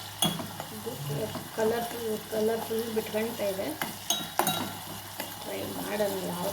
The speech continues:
ಥರ ಬರುತ್ತೆ ಇದು ಅಂತ. ಈ ಥರ ಮಿಕ್ಸ್, ಅಂದರೆ ಸ್ವಲ್ಪನೇ ಎಣ್ಣೆ ಹಾಕ್ಕೊಂಡಿರೋದಲ್ವ, ಹಂಗಾಗಿ ಸ್ವಲ್ಪ ಮಿಕ್ಸ್ ಮಾಡ್ತಾಯಿದ್ದೀನಿ. ಇಲ್ಲ ಅಂದರೆ ತಳ ಹಿಡಿಯೋಕ್ಕೆ, ಇದು ಸ್ಟೀಲ್ ಪಾತ್ರೆ ಇರೋದ್ರಿಂದ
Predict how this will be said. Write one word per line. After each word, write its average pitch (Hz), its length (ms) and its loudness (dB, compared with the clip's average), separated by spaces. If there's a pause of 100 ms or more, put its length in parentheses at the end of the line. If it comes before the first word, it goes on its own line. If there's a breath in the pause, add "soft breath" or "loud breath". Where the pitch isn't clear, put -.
ಥರ 202 100 2 (160)
ಬರುತ್ತೆ 190 360 0 (160)
ಇದು 185 180 -4 (160)
ಅಂತ. 175 180 -2 (4000)
ಈ - 100 -4
ಥರ 220 100 -6 (240)
ಮಿಕ್ಸ್, 226 220 -2 (100)
ಅಂದರೆ 226 280 6
ಸ್ವಲ್ಪನೇ 233 480 4
ಎಣ್ಣೆ 220 180 4
ಹಾಕ್ಕೊಂಡಿರೋದಲ್ವ, 214 720 2 (100)
ಹಂಗಾಗಿ 214 340 0
ಸ್ವಲ್ಪ - 200 6 (160)
ಮಿಕ್ಸ್ 190 280 -6
ಮಾಡ್ತಾಯಿದ್ದೀನಿ. 208 500 0 (100)
ಇಲ್ಲ 202 180 0
ಅಂದರೆ 208 200 2 (100)
ತಳ 202 120 4 (140)
ಹಿಡಿಯೋಕ್ಕೆ, 208 560 2
ಇದು 214 160 -2
ಸ್ಟೀಲ್ 226 360 2
ಪಾತ್ರೆ 202 340 0
ಇರೋದ್ರಿಂದ 196 420 0